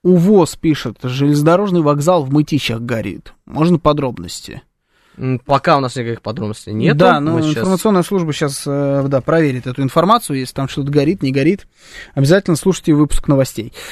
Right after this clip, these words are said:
Speaker 1: Так, теперь давайте по поводу, м, в турецкий загар, пишет Сергей, фу-фу-фу, согласен.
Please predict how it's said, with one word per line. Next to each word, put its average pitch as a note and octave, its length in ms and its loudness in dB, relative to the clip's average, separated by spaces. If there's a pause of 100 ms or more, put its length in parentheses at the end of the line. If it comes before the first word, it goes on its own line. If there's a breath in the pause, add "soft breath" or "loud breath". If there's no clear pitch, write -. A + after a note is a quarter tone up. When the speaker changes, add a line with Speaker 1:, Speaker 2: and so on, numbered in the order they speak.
(160 loud breath)
Speaker 1:
Так, A3 240 2
теперь C#4 260 0
давайте A#3 400 2
по E3 160 0
поводу, G3 560 4
м, F3 220 4
в - 80 -12
турецкий F#3 420 2
загар, D3 260 2
пишет - 220 -8
Сергей, C#3 300 0
фу-фу-фу, D3 480 -2
согласен. D#3 560 0